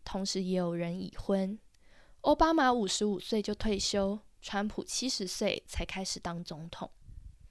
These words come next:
世界上每个人本来就有自己的发展时区，身边有些人看似走在你前面，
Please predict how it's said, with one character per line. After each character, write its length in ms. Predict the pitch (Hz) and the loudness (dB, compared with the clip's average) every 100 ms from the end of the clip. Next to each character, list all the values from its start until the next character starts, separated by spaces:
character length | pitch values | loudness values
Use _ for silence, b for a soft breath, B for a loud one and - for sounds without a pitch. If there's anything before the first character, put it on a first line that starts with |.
| b b b b b b b b | b b b b b b b b
世 240 | - 349 | -2 2
界 120 | 339 | 2
上 220 | 330 349 | 4 2
每 140 | 262 190 | 2 0
个 120 | 185 | -2
人 220 | 180 185 | -2 -2
本 140 | 196 175 | -4 -4
来 160 | 175 | -4
就 180 | 180 226 | -2 0
有 80 | 185 | 0
自 220 | - 262 | -2 -4
己 160 | 208 180 | -4 -6
的 120 | 180 | -6
发 240 | - 208 | -4 -2
展 220 | 208 196 | -2 -4
时 240 | - - - | -4 -4 -4
区， 460 | - - 202 202 - - - _ - | -6 -2 -2 -4 -8 -20 -20 _ -12
身 240 | - 233 226 | -4 -2 0
边 140 | 233 | 2
有 140 | 220 | 2
些 220 | - - 226 | 0 2 2
人 340 | 214 196 202 b b | 4 2 -2 b b
看 180 | - 240 | 0 0
似 160 | 220 214 | 0 -2
走 160 | 196 | -2
在 180 | 202 202 | 0 0
你 140 | 185 - | 0 -2
前 240 | - 180 | -4 -4
面， 280 | 175 214 202 | -2 0 -2